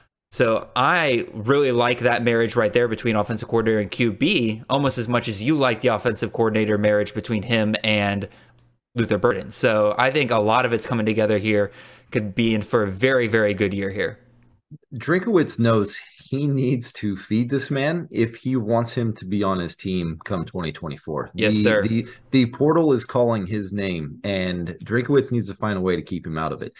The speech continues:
Speaker 2: So not getting him the ball is not the answer for that. So,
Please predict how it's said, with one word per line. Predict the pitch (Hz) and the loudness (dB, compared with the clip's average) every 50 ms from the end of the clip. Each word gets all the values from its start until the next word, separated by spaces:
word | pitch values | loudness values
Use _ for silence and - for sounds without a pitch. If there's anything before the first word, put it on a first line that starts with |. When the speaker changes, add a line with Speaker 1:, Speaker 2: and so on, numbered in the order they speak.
| - - - - - _ | -20 -18 -20 -20 -20 _
Speaker 2:
So | - - - 104 98 95 95 92 95 | -10 -4 -2 0 0 2 0 0 0
not | 95 92 101 120 135 147 | -2 0 0 0 2 2
getting | 143 147 143 135 | 2 2 2 2
him | 131 139 131 | 0 0 -2
the | 117 | -2
ball | 101 85 113 107 98 95 92 | -2 0 2 2 2 2 0
is | 90 73 - | -4 -6 -8
not | 80 85 92 90 85 | -8 -6 -6 -6 -6
the | - 85 78 | -6 -8 -8
answer | 76 71 - - 65 - - | -8 -8 -10 -12 -14 -14 -12
for | - | -10
that. | 64 67 73 62 - - - | -6 -4 -4 -4 -6 -8 -12
So, | - - - - 78 73 73 | -16 -14 -10 -8 -8 -8 -8